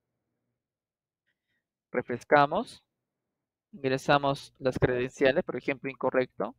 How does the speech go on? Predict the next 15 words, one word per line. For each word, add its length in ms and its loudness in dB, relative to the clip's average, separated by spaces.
Y 100 -8
fíjate, 480 2
me 140 -6
dice 240 -4
error 320 4
en 80 -4
la 80 2
contraseña. 680 -4
Vamos 280 -8
a 40 -8
ingresar 360 -4
correctamente. 840 -6
Ahí 80 4
está, 200 0
ve. 140 -10